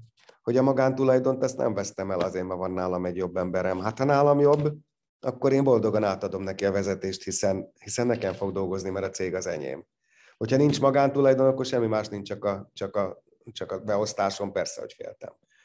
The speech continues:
De hogyha tulajdonom van, akkor érdekelt vagyok abban, önzően érdekelt vagyok abban, hogy akár magamnál jobb embereket találjak.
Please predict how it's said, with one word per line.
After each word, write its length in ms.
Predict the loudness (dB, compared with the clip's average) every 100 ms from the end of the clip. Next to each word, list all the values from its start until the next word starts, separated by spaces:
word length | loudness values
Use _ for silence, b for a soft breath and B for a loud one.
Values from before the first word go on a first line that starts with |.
| b b b
De 100 | -2
hogyha 200 | -2 0
tulajdonom 600 | 4 6 6 6 4 4
van, 220 | 4 2
akkor 280 | 0 -2 0
érdekelt 520 | 0 -2 -6 -8 -8
vagyok 260 | -8 -6 -4
abban, 200 | -4 0
önzően 540 | 2 4 2 0 -2
érdekelt 540 | -2 -4 -4 -4 -6 -6
vagyok 280 | -6 -6 -6
abban, 260 | -4 -4
hogy 120 | -6 -8
akár 280 | -6 -6
magamnál 440 | -4 -6 -8 -8 -10
jobb 160 | -10
embereket 440 | -12 -12 -16 -16 -18
találjak. 540 | -16 -16 -16 -20 _